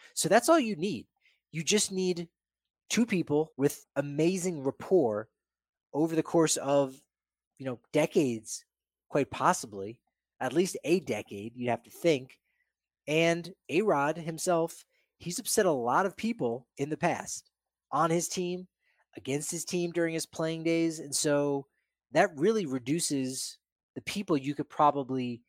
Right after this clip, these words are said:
pair with him, I think, in many ways. I, I, I like the entertainment factor of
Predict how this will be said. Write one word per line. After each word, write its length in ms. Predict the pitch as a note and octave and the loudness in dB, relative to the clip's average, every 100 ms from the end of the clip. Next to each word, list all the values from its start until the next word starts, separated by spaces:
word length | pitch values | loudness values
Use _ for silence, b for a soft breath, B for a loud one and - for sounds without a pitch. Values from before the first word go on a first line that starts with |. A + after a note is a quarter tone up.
| _ _ _ - | _ _ _ -4
pair 280 | E3 D#3+ | 2 4
with 240 | C3 C#3+ - | 4 0 -2
him, 160 | - - _ _ _ _ _ _ _ | -10 -14 _ _ _ _ _ _ _
I 80 | A#2+ | -8
think, 220 | C#3+ C3 | -6 -6
in 80 | B2 | -4
many 200 | B2 A#2 | -4 -4
ways. 300 | A2+ A2 G2+ | -6 -6 -2
I, 120 | D3 - B B - | -4 -4 B B 0
I, 400 | E3 G#3+ G#3+ - - | 4 6 4 0 -2
I 180 | E3+ | 0
like 600 | F#3+ F3 F3 F#3 - - _ _ _ _ _ _ _ C#3 | 2 2 0 -2 -10 -20 _ _ _ _ _ _ _ -4
the 160 | D#3+ | -2
entertainment 500 | D#3+ D#3 E3 D3 D3 | -2 -2 -2 -4 -4
factor 380 | - C#3+ C#3 | 0 0 0
of 100 | C3+ | -6